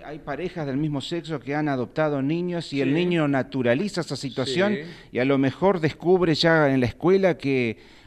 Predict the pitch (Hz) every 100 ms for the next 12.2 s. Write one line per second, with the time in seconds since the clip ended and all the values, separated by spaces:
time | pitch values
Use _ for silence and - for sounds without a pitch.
0 | - 120 147 165 160 139 123 123 147 170
1 | 127 107 143 143 135 135 123 120 123 156
2 | 202 - 113 110 113 107 101 233 - -
3 | - _ - - 233 220 240 - 208 196
4 | 185 185 208 214 147 135 127 78 - 123
5 | 139 151 135 120 123 123 151 175 - 131
6 | 123 120 110 120 113 147 156 196 - -
7 | - - 139 170 - 127 123 131 131 160
8 | 202 196 - 156 170 185 120 110 104 110
9 | 117 123 - 196 - 135 113 117 123 151
10 | 175 202 123 120 117 107 107 92 - _
11 | _ _ _ - 120 135 147 143 135 135
12 | 160 160